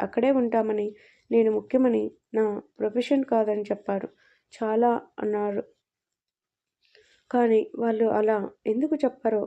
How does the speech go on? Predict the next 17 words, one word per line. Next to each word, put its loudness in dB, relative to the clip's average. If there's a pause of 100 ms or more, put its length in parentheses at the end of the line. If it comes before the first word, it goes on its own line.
నీకు 0
అర్థమయ్యే 2
ఉంటుందిగా." -2 (640)
"ఆ, 0 (280)
ఆ" 2 (160)
అంటూ 2 (600)
వెళ్ళి 0
బెడ్ 0
మీద 4
కూర్చుంది. -4 (440)
వీర, 4 (140)
"ఇష్, -2 (360)
ఇప్పుడు 0
ఏమంటావ్?" 4 (220)
అంటూ -2
పక్కన -4
కూర్చున్నాడు. -4